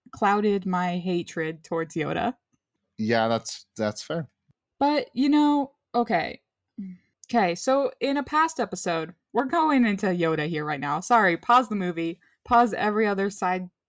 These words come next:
Speaker 1: diversion track, rabbit hole we've gone down. In another episode, I mentioned that I have a list of why Yoda is the worst.
Speaker 2: She did have that list.
Speaker 1: One of the bullet points comes from this scene.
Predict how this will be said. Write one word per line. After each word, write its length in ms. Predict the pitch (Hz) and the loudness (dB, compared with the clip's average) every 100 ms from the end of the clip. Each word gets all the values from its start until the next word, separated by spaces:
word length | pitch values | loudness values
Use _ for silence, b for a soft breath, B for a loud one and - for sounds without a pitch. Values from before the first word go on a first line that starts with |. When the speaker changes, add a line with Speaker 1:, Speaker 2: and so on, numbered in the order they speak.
| _ | _
Speaker 1:
diversion 640 | 175 170 170 180 175 165 | -2 -2 -2 -2 -4 -6
track, 420 | 175 180 160 151 - 190 185 - | -6 -4 -4 -4 -12 -20 -14 -4
rabbit 320 | 170 190 185 | -2 -2 -2
hole 200 | 185 165 | -2 -2
we've 140 | 170 | -2
gone 240 | - 151 151 | -4 -4 -4
down. 300 | - - 180 _ _ _ - | -8 -8 -12 _ _ _ -4
In 120 | 214 | 2
another 340 | 247 262 269 | 4 4 2
episode, 500 | 226 220 - 202 196 | 0 -2 -2 -2 -2
I 180 | - 190 | 0 0
mentioned 400 | 196 196 202 202 | 2 0 -2 -2
that 100 | 190 | -2
I 60 | 185 | -2
have 200 | 185 180 | -4 -4
a 80 | 180 | -4
list 480 | 170 220 - - - | -4 -6 -8 -14 -10
of 460 | 196 185 180 180 180 196 - _ _ _ - | -2 0 0 0 -6 -12 -16 _ _ _ -8
why 300 | 175 170 185 | -2 0 0
Yoda 420 | 190 180 185 185 | 0 -2 0 -2
is 140 | 180 | -2
the 100 | 175 | -2
worst. 480 | 170 190 302 - - _ _ | -2 -4 -6 -10 -20 _ _
Speaker 2:
She 240 | - 107 | -10 -10
did 300 | 101 104 101 - | -4 -4 -4 -6
have 260 | 107 98 | -8 -8
that 200 | 101 98 | -8 -8
list. 680 | 90 95 92 - - - - _ _ | -8 -10 -12 -16 -20 -20 -20 _ _
Speaker 1:
One 260 | 208 214 233 | -4 0 0
of 140 | 220 | 2
the 440 | 233 226 220 214 196 | 2 4 4 2 0
bullet 380 | 220 226 226 | 2 2 2
points 400 | - 233 240 240 | -2 0 0 -2
comes 320 | - 240 220 214 | -4 -2 0 -2
from 220 | 220 214 | 0 0
this 180 | 214 - | 0 -4
scene. 460 | 220 214 220 240 | -2 0 2 0